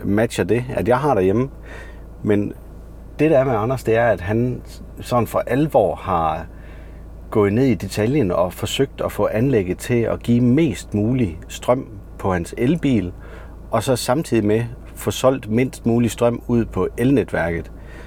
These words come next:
For det kan jeg jo også godt se i forhold til mit regnskab derhjemme, at det er ikke særlig smart, når man sælger strøm ud på nettet. Det er meget bedre at bruge det selv. Men selvfølgelig skal du ikke skabe et, øh, merforbrug, bare fordi at du gerne vil bruge din strøm.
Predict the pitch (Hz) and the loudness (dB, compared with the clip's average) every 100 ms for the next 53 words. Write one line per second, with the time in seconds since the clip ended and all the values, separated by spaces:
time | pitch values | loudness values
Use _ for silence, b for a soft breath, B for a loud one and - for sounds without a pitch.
0 | B 101 113 156 123 - 123 - 139 - | B -2 4 6 6 4 0 4 2 2
1 | - - 120 120 107 - 90 87 85 104 | -4 2 4 4 2 2 2 2 2 2
2 | 139 120 117 110 101 95 92 107 120 101 | 4 2 2 2 2 4 4 4 2 0
3 | - 107 107 110 120 107 110 110 117 98 | 0 4 4 4 2 2 2 2 0 0
4 | 90 92 90 - 90 85 - 113 110 98 | 0 -2 0 0 0 0 2 4 4 4
5 | 101 113 95 98 92 98 107 - 98 90 | 2 2 2 0 2 2 2 2 2 2
6 | 95 98 95 98 101 - B B B B | 0 -2 0 0 0 -4 B B B B
7 | B B B - 107 98 92 101 110 110 | B B B -4 0 2 2 -2 -2 0
8 | 107 123 110 104 104 123 110 - 107 101 | 4 4 4 4 4 4 2 2 2 2
9 | 107 107 92 98 90 - 92 92 90 90 | 2 2 2 0 -2 0 2 2 0 2
10 | 110 139 - 92 101 101 92 98 104 104 | 6 6 4 0 0 2 4 4 2 0
11 | 104 82 85 98 107 90 98 104 90 - | 0 0 0 2 2 2 2 2 0 0
12 | 92 95 | 0 0